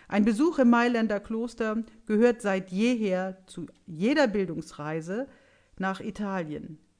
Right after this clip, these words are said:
wie auch Johann Wolfgang von Goethe siebzehnhundertachtundachtzig notierte. Es ist in seiner Art ein einzig Bild und man kann es mit nichts vergleichen.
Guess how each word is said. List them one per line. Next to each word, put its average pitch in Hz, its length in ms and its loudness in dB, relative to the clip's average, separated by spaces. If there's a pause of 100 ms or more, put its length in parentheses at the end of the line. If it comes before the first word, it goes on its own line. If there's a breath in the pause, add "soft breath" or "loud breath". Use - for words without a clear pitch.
wie 175 160 -6
auch 165 300 -6
Johann 180 480 -6
Wolfgang 170 480 -8
von 214 240 -6
Goethe 240 440 0
siebzehnhundertachtundachtzig 185 1600 -6
notierte. - 640 -14 (1400 soft breath)
Es 160 120 -8
ist 277 280 0
in 220 120 0
seiner 175 380 -4
Art 196 480 -4
ein 160 280 -8
einzig 233 640 -2
Bild 175 480 -6 (260)
und 151 140 -10
man 151 200 -4
kann 208 240 0
es 208 320 -6
mit - 240 -6
nichts - 560 -2
vergleichen. 156 720 -12